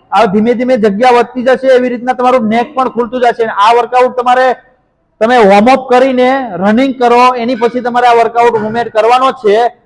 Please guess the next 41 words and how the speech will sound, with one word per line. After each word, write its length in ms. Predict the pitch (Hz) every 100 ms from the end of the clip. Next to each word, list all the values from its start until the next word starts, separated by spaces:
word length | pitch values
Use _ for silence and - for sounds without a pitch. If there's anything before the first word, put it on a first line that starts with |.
| _
અને 120 | 214
કાલે 440 | 214 202 220 262 262
મહત્વનો 520 | 226 240 254 254 262
વીડિયો 300 | 247 240 247
આવવાનો 340 | 240 240 240
છે 140 | 240 254
કે 140 | 247
રનિંગ 360 | 202 202 254 233
ગ્રાઉન્ડ 280 | 220 226 240
ઉપર 200 | 233 254
કેવી 260 | 233 233
રીતના 240 | 247 214 247
કરવું 380 | 214 233 247
જોઈએ. 260 | 220 220 175
તો 120 | 208
કાલનો 400 | - 202 240 262
વીડિયો 300 | 247 240 247
તમે 180 | 247 247
ખાસ 420 | 247 220 226 190
જોવાનો 300 | 233 240 240
છે. 120 | 226
આજે 320 | 240 208 208 233
આ 80 |
વીડિયો 260 | 226 233 233
તમે 180 | 233 233
જુઓ 240 | 214 226
છો, 260 | 220 240 233 - _ - _
કાલે 240 | 196 240
એક 120 | 240 208
વીડિયો, 260 | 226 240 226 _ _ _ _
ચોથો 380 | 208 233 262 262
વર્કઆઉટ 420 | 254 262 262 262
કઈ 80 | 254
રીતના 280 | 262 233 262
કરવાનો 380 | 240 254 254 254
છે 80 |
આપણે 240 | 254 247 247
જોવાનો 360 | 233 247 254
છે. 260 | 247 262 269 262 _
ચલો, 180 | - 139 - _ _ _ _ _ -
બસ. 140 | 180